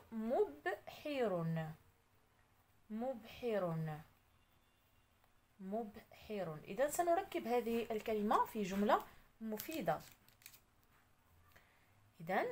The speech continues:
يمكن أن نقول، إذن سأقترح عليكم الجملة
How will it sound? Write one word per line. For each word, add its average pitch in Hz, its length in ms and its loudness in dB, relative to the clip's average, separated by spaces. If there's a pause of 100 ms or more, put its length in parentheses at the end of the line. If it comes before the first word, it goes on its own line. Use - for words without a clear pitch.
يمكن 226 560 0
أن 196 160 0
نقول، 202 500 4 (1800)
إذن 269 260 12
سأقترح 285 580 8
عليكم 233 540 6
الجملة 196 580 4